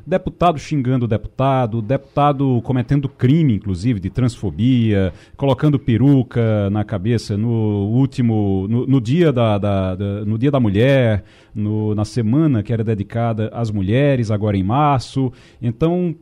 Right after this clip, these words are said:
teve muita, teve ameaça com diz-, o deputado dizendo que andava armado e ameaçando o outro, ontem também. O nível caiu muito. E nós estamos falando, nós não estamos falando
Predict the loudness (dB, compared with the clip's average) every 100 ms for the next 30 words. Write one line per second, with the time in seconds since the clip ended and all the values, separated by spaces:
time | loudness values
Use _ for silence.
0 | _ -2 0 0 0 -2 0 0 0 0
1 | 0 2 2 0 -6 -6 -4 -2 -2 -2
2 | -4 -4 -4 -6 -4 -4 -2 -2 0 0
3 | 0 0 0 0 0 2 0 0 -2 0
4 | 0 2 0 0 0 2 2 0 -2 -2
5 | -2 0 0 4 4 2 0 0 2 2
6 | 2 -2 -2 0 2 2 0 -10 -20 -20
7 | -16 -4 0 2 4 4 4 2 2 -2
8 | -2 0 2 0 -2 -8 -6 -2 2 4
9 | 4 0 -10 -12 _ -2 -2 -2 -2 -2
10 | -2 0 0 2 2 2 0 0 0 0
11 | -2 -2 -2 -2 -2 0 2 2 2 -2